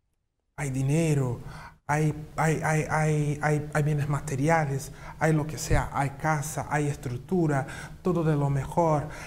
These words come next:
eh, la educación, la salud, hay estructura, pero con padres infelices, con padres, eh, sufriendo,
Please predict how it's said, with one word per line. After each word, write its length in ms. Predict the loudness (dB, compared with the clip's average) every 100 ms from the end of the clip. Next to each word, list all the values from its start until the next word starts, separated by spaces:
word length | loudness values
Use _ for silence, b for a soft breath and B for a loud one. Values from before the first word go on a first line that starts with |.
| B 2
eh, 320 | 4 6 6
la 120 | 6
educación, 800 | 4 2 -2 -4 -4 -2 0 0 B B 0
la 160 | 0
salud, 580 | 2 0 2 4 4 4 0 B 0
hay 200 | 2 2
estructura, 1000 | -2 -4 -6 -6 -2 0 2 0 -2 B B B B B _ _ _ _ _ -6
pero 220 | -4 -2
con 200 | -4 -2
padres 540 | 2 4 4 0 0 2
infelices, 960 | 0 0 -2 0 -2 -4 -6 -14 -20 _
con 140 | -4
padres, 580 | 0 0 0 -2 4 4 2 -4
eh, 420 | -2 2 2 0 -4 -6
sufriendo, 1000 | -8 -2 -2 -2 2 6 6 4 2